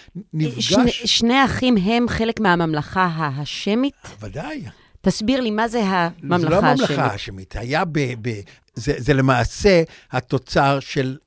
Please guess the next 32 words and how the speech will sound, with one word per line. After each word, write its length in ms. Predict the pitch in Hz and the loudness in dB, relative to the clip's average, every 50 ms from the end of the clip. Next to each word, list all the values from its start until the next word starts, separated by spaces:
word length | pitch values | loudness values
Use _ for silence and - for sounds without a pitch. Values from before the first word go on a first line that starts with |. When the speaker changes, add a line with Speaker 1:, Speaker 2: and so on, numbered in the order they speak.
| _ _ | _ _
Speaker 1:
ערב 380 | - 131 123 117 123 147 147 156 | -4 -2 0 2 2 2 2 2
הסעודית, 760 | 139 - - 139 120 117 117 101 98 127 139 139 _ _ - - | 0 0 0 0 0 0 -2 -2 -2 -2 -2 -2 _ _ -14 -12
ששם 440 | - - 117 - - 147 147 147 | -10 -10 -8 -6 -4 -4 -4 -4
חיה 340 | - - - 139 139 135 127 | -6 -6 -4 -4 -2 -2 -2
המשפחה 640 | 120 123 120 - - - - 143 - - 151 143 123 - - - - - | -2 -2 -4 -4 -6 -8 -8 -10 -6 -4 -2 -2 -2 -4 -8 -14 -8 -6
ההאשמית, 840 | 131 101 - 117 120 107 - - 123 110 117 135 160 - - - - - - - - - - _ _ | -6 -4 -4 -4 -4 -2 -2 -2 -2 -2 0 0 -2 -2 -6 -14 -20 -20 -20 -20 -20 -20 -20 _ _
ושהיא 340 | 135 123 - - - 143 131 | -4 -4 -2 -2 -2 0 0
עזרה 400 | 127 131 110 101 131 127 165 196 | 0 0 0 0 2 4 4 6
לבריטים 840 | 190 156 139 117 110 120 120 123 185 196 - - 151 127 117 104 104 117 - _ | 6 4 2 2 0 2 4 4 4 4 4 4 2 2 2 0 -4 -8 -14 _
באלף 360 | 107 117 143 165 165 165 147 | -10 -6 -4 -2 -2 -4 -4
תשע 160 | - - 175 165 | -2 -2 -2 0
מאות 200 | 165 147 - 131 | 0 -2 -4 -6
ושש 340 | 135 - - 202 180 - 160 | -6 -4 -2 -2 -2 -2 -4
עשרה 260 | 143 - - 156 135 120 | -6 -8 -8 -8 -8 -8
ואחר 260 | 110 90 - 131 127 | -8 -10 -10 -8 -8
כך 160 | 110 - - | -8 -8 -8
שבע 240 | - - 156 180 185 | -6 0 2 4 4
עשרה, 280 | 175 156 - - 143 135 | 4 2 -2 -6 -8 -4
היו 180 | 131 139 151 147 - - - - _ | -2 -2 -4 -4 -6 -12 -20 -18 _
כל 140 | - - 156 | 2 2 2
מיני 180 | 156 151 147 143 | 4 2 2 2
הסכמים 500 | 135 - - - 151 143 156 151 139 120 | 0 0 0 0 2 4 4 2 2 2
בין 140 | 151 143 | 2 2
הבריטים 460 | 139 123 113 123 151 151 - 139 135 123 | 2 2 2 2 2 2 2 2 2 2
לבין 240 | 120 110 143 139 | 2 2 0 0
המשפחה, 500 | 143 143 139 - - - 160 - - 202 | 0 0 -2 -2 -4 -6 -6 -2 -2 -2
כדי 220 | 185 - 160 139 143 | -2 -2 -2 -2 0
לעזור 440 | 139 139 135 127 107 135 175 190 196 | 0 0 0 2 2 4 4 6 6
להם 200 | 196 196 196 185 - - - - | 6 4 4 0 -2 -8 -10 -4
לגרש 580 | 139 139 147 123 139 143 143 139 175 185 - 185 - - | 0 0 2 4 4 4 6 4 4 4 2 -2 -6 -6
את 140 | 147 - | -4 -2
הטורקים. 640 | 151 - - - 127 110 - - 180 185 160 131 104 | -4 -2 -2 -2 -4 -4 -2 0 2 4 4 2 2